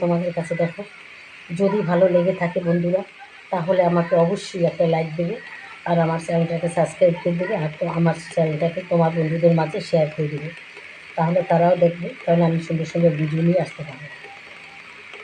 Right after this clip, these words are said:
দেখো, খুবই সুস্বাদু মজাদার একটি ভর্তা। লাউয়ের ছোকলাকে আমি সিদ্ধ করে নিয়েছি, তারপর আবার ভেজে নিয়েছি, চিংড়ি মাছটাও ভেজে নিয়েছি, তারপর আমি ভর্তাটা করছি। আচ্ছা, যাই হোক বন্ধুরা, তাহলে আমি আজকের মতো রাখি।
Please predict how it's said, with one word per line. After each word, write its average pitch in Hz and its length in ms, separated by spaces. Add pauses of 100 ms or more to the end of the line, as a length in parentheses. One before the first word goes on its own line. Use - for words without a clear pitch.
(580)
দেখো, 156 240
খুবই 190 280
সুস্বাদু 175 500
মজাদার 165 540
একটি - 240
ভর্তা। 160 280 (840)
লাউয়ের 170 360
ছোকলাকে 175 480
আমি 170 140
সিদ্ধ 165 240 (100)
করে 180 200
নিয়েছি, 180 300 (140)
তারপর 156 360
আবার 165 260
ভেজে 175 320
নিয়েছি, 185 320 (340)
চিংড়ি 175 320
মাছটাও 180 380
ভেজে 165 280
নিয়েছি, 180 300 (460)
তারপর 170 420
আমি 160 120 (120)
ভর্তাটা 147 400
করছি। - 300
আচ্ছা, 160 220
যাই 190 160
হোক 190 180
বন্ধুরা, 190 300 (480)
তাহলে 190 340
আমি 180 140
আজকের 170 380
মতো 170 180
রাখি। 165 300